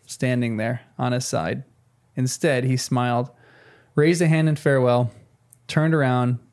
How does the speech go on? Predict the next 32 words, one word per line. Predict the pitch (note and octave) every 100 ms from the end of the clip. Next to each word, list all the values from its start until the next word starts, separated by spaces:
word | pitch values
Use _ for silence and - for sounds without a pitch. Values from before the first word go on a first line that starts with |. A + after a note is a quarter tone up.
| _ _ _ -
and | B2
led | B2
the | B2
way | B2 A#2+
out |
of | A#2+
the | B2+
station | B2 B2+ - B2+
toward | C3 B2
the | B2+
sunlit | B2 C3 A#2+ A#2+ -
street, | - - A2 - _ _ _ -
with | C3+
Uncle | B2+ B2
Vernon, | B2+ C#3 C#3+ C#3 -
Aunt | A#2+
Petunia, | C#3 - C3+ C3+ C3+ C3
and | B2
Dudley | A#2 A2+ A#2 B2
hurrying | B2 A#2 A#2
along | G#2+ G#2 A2
in |
his | B2+ A#2
wake. | - C3+ - _ _ _ _ _ _ _ _ _ _ _ - - _ _ _ _ _ G3+ F3+ _ _ -
How | E3 F3+ G3
will | F#3+
Harry | D#3 D#3 D3
go | C3+
on | C3 C3 B2+
from | A2 - A#2+
this | A#2+
point? | - A2+ -